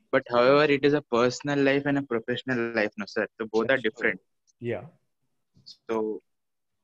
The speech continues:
Speaker 1: how even, how does it even matters?
Speaker 2: Mm, that I should see. See, suppose you find me partying, drinking, smoking somewhere along with,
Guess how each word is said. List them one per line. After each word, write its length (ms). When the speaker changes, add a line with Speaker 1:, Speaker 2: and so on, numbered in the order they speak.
Speaker 1:
how 140
even, 180
how 260
does 220
it 140
even 400
matters? 580
Speaker 2:
Mm, 580
that 300
I 140
should 280
see. 280
See, 260
suppose 460
you 120
find 420
me 140
partying, 680
drinking, 560
smoking 580
somewhere 580
along 480
with, 200